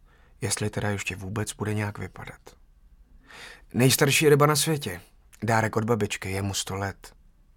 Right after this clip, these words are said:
řekl Petr a típnul cigaretu. Jak víš, že je to chlap? Závoj mají jen samečci. Čím delší, tím starší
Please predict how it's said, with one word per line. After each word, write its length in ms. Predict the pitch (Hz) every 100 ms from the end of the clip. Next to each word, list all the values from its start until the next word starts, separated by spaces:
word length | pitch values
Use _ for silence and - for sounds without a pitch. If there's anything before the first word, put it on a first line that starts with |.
| -
řekl 260 | 98 - 90
Petr 360 | 98 - 127 -
a 60 | 107
típnul 380 | - - - 107
cigaretu. 600 | - - 87 - - - _ _ _ _ _ -
Jak 200 | 117 107
víš, 260 | 113 104 110
že 100 | 113
je 100 | 107
to 120 | 113
chlap? 340 | - 107 127 - - - - - - - - - -
Závoj 380 | 104 110 113 131
mají 340 | 135 135 127 127
jen 160 | 131
samečci. 560 | 123 143 147 - 98 95 _ - -
Čím 200 | - 101
delší, 520 | 92 104 113 - 170 190
tím 220 | - 147
starší 460 | - - - -